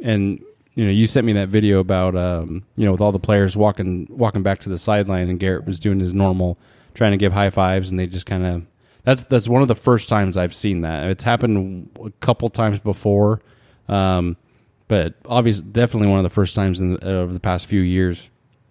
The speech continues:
And I, I think that was right after, um, the Jets hit that ninety, ninety-two yard, uh, touchdown play, and, and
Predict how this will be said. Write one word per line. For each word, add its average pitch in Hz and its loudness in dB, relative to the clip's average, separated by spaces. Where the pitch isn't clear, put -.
And 107 0
I, 98 -2
I 110 2
think 143 2
that 113 2
was 101 0
right 95 2
after, 87 0
um, 87 -2
the 104 -4
Jets 92 0
hit 104 2
that 80 0
ninety, 92 0
ninety-two 92 0
yard, 90 2
uh, 87 -2
touchdown 87 -4
play, 82 -6
and, 85 -8
and 85 -8